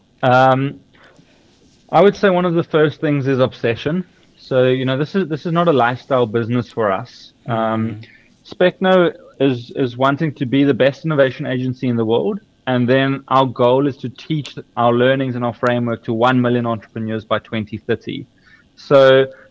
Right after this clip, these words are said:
Speaker 1: because we have such a bold, ambitious mission, you know, this is non-stop for us. We're, we're doing this mornings, weekends, evenings, every single sort of waking hour we have, we're pull-, putting into building this venture.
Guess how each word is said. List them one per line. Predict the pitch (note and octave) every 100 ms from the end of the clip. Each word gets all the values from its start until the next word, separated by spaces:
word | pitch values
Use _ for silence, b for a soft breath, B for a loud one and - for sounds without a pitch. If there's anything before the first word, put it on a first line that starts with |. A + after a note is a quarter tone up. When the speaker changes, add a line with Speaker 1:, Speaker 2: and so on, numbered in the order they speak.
| -
Speaker 1:
because | C3 - G3+
we | G3+
have | D#3 C#3+
such | - D#3
a | D#3
bold, | A#2 - B2+ C3+ C3
ambitious | B2 B2+ A#2 C3 B2 -
mission, | B2 C3 D#3 B2+ A2 A2+ - b b b _
you | C3
know, | C3 C3
this | C#3 E3
is | A3 C3
non-stop | B2+ C3 C#3 C#3+ - D3 C#3 -
for | C3 A2+
us. | B2 - A#2+
We're, | B2+ C3+
we're | C3+ C3
doing | C#3+ D3+ D#3+
this | D3+ B2+
mornings, | C3+ C#3 D3+ D3 C#3
weekends, | B2 C3+ C3+ D3 C#3 C3
evenings, | E3 D3 C#3+ D3 C#3+ C#3 B2+ - _ _ -
every | F3+ G3
single | F3+ G3 F3 D#3+ D#3+ D3+
sort | D#3
of | B2+
waking | C3+ D3 E3+ D3+
hour | C3 C#3 C3+
we | B2 A#2+
have, | D#3 D3+ A2+ B2+ _ b b -
we're | C3
pull-, | C3 E3+ F3 F3+ -
putting | F3+ F3+ D#3+
into | D3 C#3 B2+
building | B2 B2+ C#3+ C#3+
this | B2 -
venture. | A#2+ B2+ - A#2+ A2+